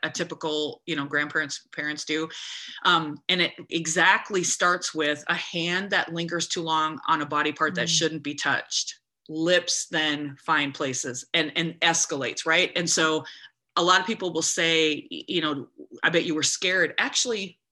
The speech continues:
Speaker 1: as a little girl, I didn't know any different. That was
Speaker 2: Right.
Speaker 1: normal to me. And so, you know, it kinda escalated from there. When it did get scary and I did, I would protest and cry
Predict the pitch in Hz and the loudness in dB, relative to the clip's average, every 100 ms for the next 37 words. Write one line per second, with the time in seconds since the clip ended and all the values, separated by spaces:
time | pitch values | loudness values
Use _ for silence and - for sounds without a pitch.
0 | - 180 170 180 190 170 208 247 180 175 | -2 0 0 -2 -2 -2 0 2 2 2
1 | 170 170 170 156 143 165 - 139 80 - | 0 -2 -4 -4 0 0 0 -2 -4 -10
2 | _ - 165 190 151 151 143 147 262 294 | _ 2 4 4 -2 -2 -2 -2 0 -2
3 | 135 - - - 180 160 143 165 165 170 | -4 -8 -6 -4 -4 -4 -2 0 2 2
4 | 165 160 - - - - 185 165 151 202 | 2 0 -6 -12 -12 -2 2 2 2 2
5 | 180 175 185 175 175 170 165 151 170 185 | 2 0 0 -2 -2 0 2 2 2 2
6 | 165 208 240 220 202 - 170 147 156 160 | 2 2 2 2 0 0 2 2 2 2
7 | - 165 160 143 170 175 - 165 156 170 | 0 2 0 0 -2 0 2 0 2 0
8 | 180 - 175 165 170 160 - 151 143 180 | 0 -2 -2 0 2 0 0 -6 -2 4
9 | 170 160 160 156 | 6 6 4 0